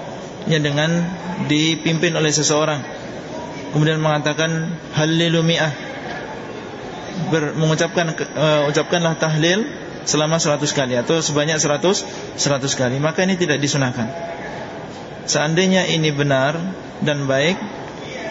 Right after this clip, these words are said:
tentunya sudah dilakukan oleh Rasulullah sallallahu alaihi wasallam.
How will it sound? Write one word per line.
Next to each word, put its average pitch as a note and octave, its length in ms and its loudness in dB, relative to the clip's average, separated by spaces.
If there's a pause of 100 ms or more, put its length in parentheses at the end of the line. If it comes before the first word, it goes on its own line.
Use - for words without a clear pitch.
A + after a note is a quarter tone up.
(120)
tentunya E3 320 4
sudah E3 240 2
dilakukan D3 500 2
oleh D3+ 220 2
Rasulullah D#3 480 4
sallallahu C#3+ 240 0
alaihi B2+ 100 2
wasallam. A#2 200 0